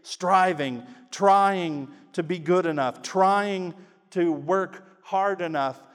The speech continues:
to earn God's favor, and failing time and time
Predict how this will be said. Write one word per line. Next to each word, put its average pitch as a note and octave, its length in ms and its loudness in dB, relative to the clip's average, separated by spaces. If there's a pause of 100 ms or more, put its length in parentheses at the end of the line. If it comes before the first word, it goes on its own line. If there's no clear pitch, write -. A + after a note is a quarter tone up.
(140)
to F#3 220 -6
earn G3 720 -6
God's E3+ 520 2 (180)
favor, C#3 580 -2 (1080)
and D#3 220 -12
failing D#3 720 -6 (320)
time E3+ 460 -4
and C3 160 -8
time C#3+ 640 -8